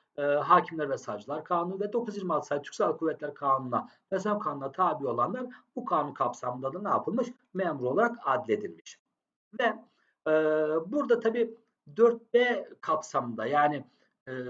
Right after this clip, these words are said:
kamuda istihdam ettiğimiz dört B'li personel de memur tanımı içerisinde yer alacak mı, almayacak mı sorusu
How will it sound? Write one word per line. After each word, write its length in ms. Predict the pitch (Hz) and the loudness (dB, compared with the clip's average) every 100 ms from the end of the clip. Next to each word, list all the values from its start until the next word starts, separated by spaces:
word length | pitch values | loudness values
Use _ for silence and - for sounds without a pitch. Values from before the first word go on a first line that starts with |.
| 123 120 117 120 120 | -8 -6 -4 -6 -8
kamuda 260 | - 170 160 | -4 -2 -2
istihdam 460 | - - - 160 156 | -10 -12 -8 -4 -4
ettiğimiz 380 | 151 151 147 | -6 -12 -4
dört 280 | 151 151 - | -2 -2 -2
B'li 240 | 151 151 143 | -4 -4 -4
personel 640 | 147 147 - 143 151 143 | -2 -2 -2 -2 0 2
de 180 | 107 - _ _ _ | -2 -2 _ _ _
memur 420 | 160 185 220 233 | 0 0 0 -4
tanımı 300 | 185 175 185 | -4 -4 -6
içerisinde 460 | 185 170 160 170 170 | -6 -6 -8 -2 2
yer 140 | 165 | 2
alacak 460 | 165 170 165 170 - | 0 -2 -2 -4 -6
mı, 80 | |
almayacak 680 | 135 175 185 156 135 131 120 | 0 2 2 0 -2 0 -2
mı 80 | 127 | -6
sorusu 580 | 120 135 127 - 131 117 | -6 -4 -2 -2 -4 -4